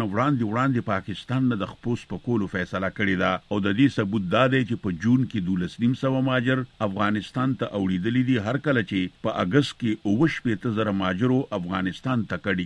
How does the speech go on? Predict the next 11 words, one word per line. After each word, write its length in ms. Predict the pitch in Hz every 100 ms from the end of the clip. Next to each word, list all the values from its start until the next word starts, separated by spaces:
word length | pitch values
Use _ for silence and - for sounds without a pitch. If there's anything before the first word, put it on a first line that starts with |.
| -
کړي 160 | 104 95
دي. 120 | 90 85 - - 139
اکانومیسټ 640 | 139 170 170 170 165 - -
خپل 180 | 143 135
مضمون 320 | 123 135 165
کې 160 | 143 123
لیکي 180 | 104 156
چې 180 | 127 117
ډیر 160 | 151 143
پاکستانیان 760 | 117 117 101 - 107 127 131 120
ګڼي 180 | 110 127